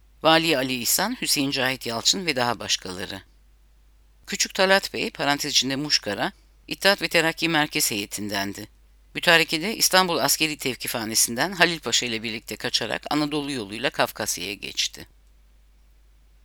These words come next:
Gerçi mahkeme reisi Ali Bey de bir iddiatçıydı. İşleri gayet iyi biliyordu. Ama şimdi burada bu işlerin kısaca ortaya dökülmesi ve son hesabın görülmesi lazımdı. Talat Bey'e sordu.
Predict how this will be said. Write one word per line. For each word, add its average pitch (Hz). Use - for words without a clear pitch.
Gerçi 240
mahkeme 220
reisi 165
Ali 175
Bey 120
de 113
bir 113
iddiatçıydı. 107
İşleri 185
gayet 190
iyi 147
biliyordu. 117
Ama 170
şimdi 165
burada 147
bu 196
işlerin 147
kısaca 156
ortaya 139
dökülmesi 113
ve 170
son 202
hesabın 143
görülmesi 135
lazımdı. 107
Talat 196
Bey'e 156
sordu. 120